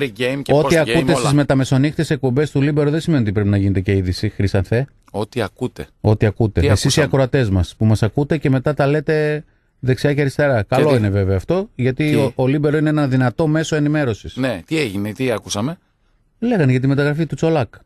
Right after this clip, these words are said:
Speaker 1: Α, όχι όμως, πρόσεχε. Α, καλά που
Speaker 2: Ναι,
Speaker 1: μου το είπες.
Speaker 2: ευχαριστώ.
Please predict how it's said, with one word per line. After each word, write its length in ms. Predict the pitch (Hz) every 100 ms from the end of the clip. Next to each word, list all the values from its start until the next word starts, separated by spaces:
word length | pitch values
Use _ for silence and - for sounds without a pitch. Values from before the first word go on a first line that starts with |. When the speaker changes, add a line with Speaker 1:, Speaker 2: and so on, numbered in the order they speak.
| _ _ _
Speaker 1:
Α, 160 | 170 120 - _ _ _ _ _ _ _ _
όχι 300 | - 156 -
όμως, 240 | 87 85 -
πρόσεχε. 420 | 143 120 110 113 185
Α, 200 | 190 196
καλά 160 | 175
που 60 | 185
Speaker 2:
Ναι, 60 | 113
Speaker 1:
μου 100 | 120
το 80 |
είπες. 240 | 165 - -
Speaker 2:
ευχαριστώ. 400 | - 104 - 90